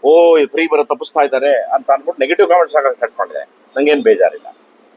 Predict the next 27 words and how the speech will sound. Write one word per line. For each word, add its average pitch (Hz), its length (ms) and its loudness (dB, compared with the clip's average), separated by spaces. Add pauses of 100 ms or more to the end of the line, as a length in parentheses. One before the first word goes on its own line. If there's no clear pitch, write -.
(500)
ನಾವೆಲ್ಲ 127 320 2
ನೆಗೆಟಿವ್ 143 500 0
ಇಂದ, 156 140 0
ಕೆಸರಿನಿಂದ 160 640 0
ಎದ್ದು 147 280 2
ಬಂದ 143 160 -2
ಕಮಲಗಳು 135 480 0
ನಾವು. 90 160 -6 (1300)
ನಾವು 131 100 2
ನೆಗೆಟಿವ್ 156 380 2
ಕೇಳೇ 226 180 2
ಬೆಳೆದಿದ್ದು, 156 280 -4
ನಾವು 76 200 -6 (140)
ಬೇಳೆ 180 300 2
ಇಷ್ಟು 190 160 0
ಎತ್ತರಕ್ಕೆ 196 200 -6
ಬೆಳೆದಿರೋದು 123 320 -6
ನಾನು. 76 160 -18 (120)
So 175 120 -4
ಅದಕ್ಕೂ 147 260 -2
ನಾನು 185 220 0
ತಲೆ 143 160 0
ಕೆಡಿಸ್ಕೊಳಲ್ಲ. 107 460 -4 (440)
ಅದ್ರ 98 200 0 (120)
ಜೊತೆಗೆ 123 400 2 (760)
ಲಕ್ಷಾಂತರ 143 840 -2
ಜನ 135 180 0